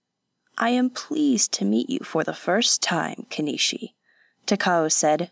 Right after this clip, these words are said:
chuckling and bowing. Kenishi smiled in return and bowed.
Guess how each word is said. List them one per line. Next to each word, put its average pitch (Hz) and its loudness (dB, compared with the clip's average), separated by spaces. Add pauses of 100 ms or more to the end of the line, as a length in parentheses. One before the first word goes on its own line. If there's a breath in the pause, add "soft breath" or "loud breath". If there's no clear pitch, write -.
chuckling 160 0
and 156 -2
bowing. 156 0 (1120)
Kenishi 247 4
smiled 226 4
in 180 4
return 180 2
and 170 0
bowed. 165 0